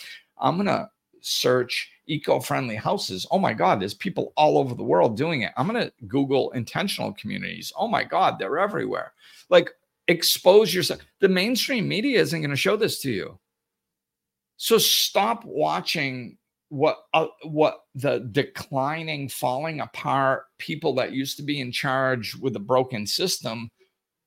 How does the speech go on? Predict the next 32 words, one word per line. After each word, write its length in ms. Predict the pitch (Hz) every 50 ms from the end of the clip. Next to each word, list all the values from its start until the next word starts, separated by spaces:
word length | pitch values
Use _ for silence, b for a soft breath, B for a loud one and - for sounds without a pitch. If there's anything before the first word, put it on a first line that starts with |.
| -
are 180 | - 127 120 120
showing 560 | 120 - - 160 160 180 196 196 190 170 131
you, 560 | 110 107 101 101 98 101 98 104 117 120 127 _ _ _ _ 202
disconnect 680 | 127 156 180 180 - - - 175 165 165 170 180 175 -
your 140 | - 135 131
attention, 760 | 123 123 - - 160 170 185 - - 120 113 113 117 123 143 _ _
which 220 | - 123 127 127 -
is 160 | 139 127 113
your 200 | 131 151 151 156
energy. 560 | 165 175 180 185 175 127 107 101 98 123 - _ _ _ _ _ _ _ _ _ - -
Your 160 | 123 120 120
attention 460 | 123 - - 160 170 165 - 147 139
is 160 | 131 131 117
your 160 | 127 123 120
energy. 520 | 127 139 151 151 131 107 95 90 92 - - _ _ _ _
Stop 520 | - - - - - 139 135 151 170 - -
putting 220 | 175 175 175 175
your 160 | 165 156 156
attention 520 | 151 - - - 156 160 156 147 - 147 135
on 180 | 127 123 123
those 340 | 117 113 110 110 110 - -
things, 600 | - - 113 104 101 104 107 120 135 - - - _ _
because 260 | - 139 - 156 143 143
all 200 | 135 135 147 165
it's 280 | - - - - -
going 220 | - 143 139 147 131
to 80 | 123
do 260 | 123 127 143 151 143
is 140 | 123 117 -
feed 280 | - - - 127 123 120
your 180 | 113 101 90
fear, 480 | - - - - 131 117 98 87 90 -